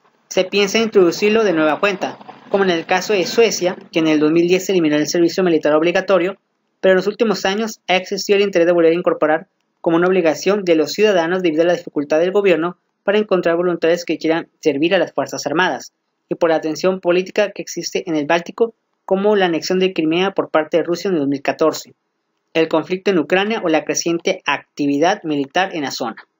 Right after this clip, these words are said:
Consideran que regresar a la obligatoriedad del servicio militar les permitirá estar preparados para poder y responder ante cualquier emergencia o contingencia. En México es obligatorio y punto para hombres, nunca se ha quitado.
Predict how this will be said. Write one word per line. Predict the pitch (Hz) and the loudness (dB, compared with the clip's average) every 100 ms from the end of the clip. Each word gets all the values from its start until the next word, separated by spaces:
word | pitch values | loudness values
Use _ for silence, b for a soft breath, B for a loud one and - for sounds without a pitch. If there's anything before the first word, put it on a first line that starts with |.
| _ _ _ _ _ - | _ _ _ _ _ -2
Consideran | 190 185 202 220 220 - | 0 0 0 0 -2 -4
que | 190 | 0
regresar | 175 160 180 | 0 0 0
a | 185 | 0
la | 185 | 0
obligatoriedad | 175 165 165 160 160 | 0 -2 0 2 2
del | 175 | 2
servicio | 170 165 175 | -2 -2 -2
militar | 139 190 | 0 -2
les | 220 - | -2 -6
permitirá | 165 160 151 156 | -6 -6 -2 0
estar | 170 185 175 | 0 -2 -2
preparados | 180 160 151 175 208 | -2 0 2 2 0
para | - 151 147 | 0 -2 0
poder | 143 165 170 - _ _ _ _ _ _ _ - | 2 2 0 -10 _ _ _ _ _ _ _ 0
y | 170 | 2
responder | 165 - 151 151 196 190 | 2 0 -2 0 -2 -2
ante | 160 165 | -4 0
cualquier | 151 147 175 | 0 0 -2
emergencia | 160 185 185 190 | 0 -2 -2 -2
o | |
contingencia. | 185 151 151 - 226 190 - _ _ _ _ _ _ | 0 -2 -2 -2 -2 -2 -8 _ _ _ _ _ _
En | 190 202 | 0 2
México | 240 254 254 254 254 - _ _ _ _ | 0 -2 2 2 2 -6 _ _ _ _
es | 185 185 - - _ - | 0 0 -2 -16 _ 0
obligatorio | 170 170 156 202 214 254 - | 2 2 0 2 2 2 -2
y | 151 | -12
punto | 147 175 180 185 | -4 -2 0 0
para | 156 156 | 2 2
hombres, | 156 120 - | 0 -4 -4
nunca | 170 196 202 | 0 2 0
se | 185 175 160 | 0 0 0
ha | 156 | 0
quitado. | 160 170 147 113 | -4 -2 -2 -6